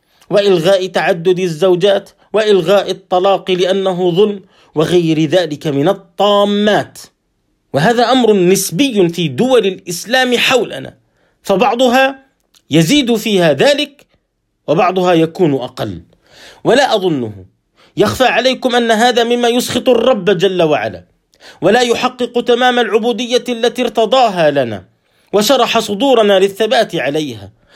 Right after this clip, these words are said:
فكان واجبنا في هذه المرحلة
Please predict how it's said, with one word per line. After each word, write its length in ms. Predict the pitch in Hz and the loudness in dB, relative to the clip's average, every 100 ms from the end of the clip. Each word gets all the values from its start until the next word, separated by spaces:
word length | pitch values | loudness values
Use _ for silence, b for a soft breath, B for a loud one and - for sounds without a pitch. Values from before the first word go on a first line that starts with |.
| B - | B -6
فكان 360 | 208 240 262 | -2 0 2
واجبنا 580 | 254 240 196 277 196 156 | 2 2 0 -2 0 -2
في 180 | 165 160 | -4 -4
هذه 300 | 170 220 240 | -2 0 -2
المرحلة 540 | 240 233 - 233 113 | 0 -2 0 -2 -4